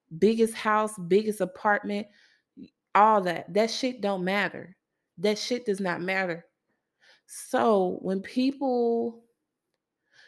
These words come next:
get to this stage where, you know, I'm all for black girl luxury, but I'm also kinda, like, in the sense of some of y'all views are quite unrealistic. My luxury, I wanna live a simple life.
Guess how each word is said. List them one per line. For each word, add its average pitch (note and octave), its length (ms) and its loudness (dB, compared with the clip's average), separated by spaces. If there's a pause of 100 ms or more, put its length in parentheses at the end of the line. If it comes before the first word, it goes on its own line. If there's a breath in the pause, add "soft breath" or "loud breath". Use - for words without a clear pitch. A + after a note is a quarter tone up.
(320 soft breath)
get A3+ 240 0
to A3 120 -4
this G3 220 0
stage G#3 460 2
where, F#3 260 0
you G3 160 -2
know, G#3+ 100 0
I'm G3 240 -2
all G#3+ 220 2
for G#3+ 120 -4
black F#3 340 0
girl E3+ 240 2
luxury, F3 680 -2 (420 soft breath)
but F#3 180 6
I'm G3+ 200 -2
also A#3 300 2
kinda, A3+ 300 -2
like, G3+ 180 -2
in G3 80 -4
the F3+ 60 -6
sense A3 300 -4
of F3+ 260 0
some A3+ 320 -2
of A3+ 60 -2
y'all G3 160 2
views G3 320 -2
are - 140 -4
quite F#3 500 0 (400)
unrealistic. F#3 1000 -2 (1400 soft breath)
My F3+ 300 2
luxury, A3+ 560 2
I G3 100 4
wanna A3+ 220 -2
live G#3+ 200 2
a G3+ 60 -2
simple C4+ 320 0
life. E3 200 0